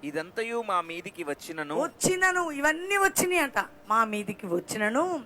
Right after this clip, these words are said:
Speaker 1: మేము నిన్ను మరువలేదు."
Speaker 2: నిన్ను మరువలేదు. అబ్బా, ఏం మాట అండి. అంటే నీ నిబంధన మేము మీరి ద్రోహులము
Speaker 1: కాలేదు.
Speaker 2: ఇక్కడే ఆగిపోదాం. చాలాసార్లు ఈ, ఈ పరిచర్యలో నా వ్యక్తిగత విషయంగానే, దైవజనుడి విషయం అని చెప్తాను, మీ గురించి కూడా దేవుడు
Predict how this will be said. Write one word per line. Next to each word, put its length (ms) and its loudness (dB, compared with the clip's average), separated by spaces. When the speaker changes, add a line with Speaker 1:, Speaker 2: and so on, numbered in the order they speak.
Speaker 1:
మేము 280 -4
నిన్ను 360 -4
మరువలేదు." 540 0
Speaker 2:
నిన్ను 180 4
మరువలేదు. 580 4
అబ్బా, 300 0
ఏం 300 -4
మాట 220 -2
అండి. 200 -4
అంటే 580 0
నీ 200 2
నిబంధన 680 6
మేము 380 4
మీరి 400 2
ద్రోహులము 880 6
Speaker 1:
కాలేదు. 340 -18
Speaker 2:
ఇక్కడే 380 0
ఆగిపోదాం. 800 2
చాలాసార్లు 840 2
ఈ, 160 -10
ఈ 120 -6
పరిచర్యలో 760 -4
నా 200 2
వ్యక్తిగత 460 -4
విషయంగానే, 500 -6
దైవజనుడి 460 -6
విషయం 260 -4
అని 100 -6
చెప్తాను, 420 -2
మీ 220 -2
గురించి 280 -6
కూడా 160 -6
దేవుడు 280 -4